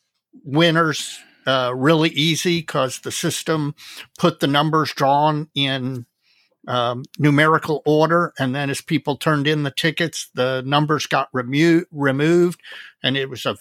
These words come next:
vast improvement over the old write all the numbers on a, on a big pad of paper and then scratch through 'em, et cetera. So it made claiming your items really, really easy.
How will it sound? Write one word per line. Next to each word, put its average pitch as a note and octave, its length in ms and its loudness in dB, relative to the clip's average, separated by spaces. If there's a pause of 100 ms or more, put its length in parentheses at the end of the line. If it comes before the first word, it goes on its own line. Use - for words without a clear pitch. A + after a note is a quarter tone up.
vast F3 420 2
improvement C3+ 640 -2
over B2+ 300 -4
the C3 180 0
old C#3 380 0 (300)
write C3+ 440 0
all C3+ 220 0
the D3+ 100 -4
numbers C3+ 480 0
on C3 180 0
a, B2+ 420 -2
on B2+ 180 -2
a B2 280 -2 (760)
big C3 220 -2
pad C#3 280 2
of B2+ 120 -6
paper C#3+ 440 0
and C3 140 -2
then B2+ 160 -4
scratch - 680 -2
through C#3 220 -2
'em, C3 140 -6
et A#2+ 120 -14
cetera. B2 520 -2 (360)
So D3+ 220 2
it D#3 100 -2
made E3 300 2
claiming F3+ 560 0
your C3+ 240 2
items B2+ 460 -2
really, C#3 340 -2
really B2+ 340 -4
easy. C#3+ 580 -8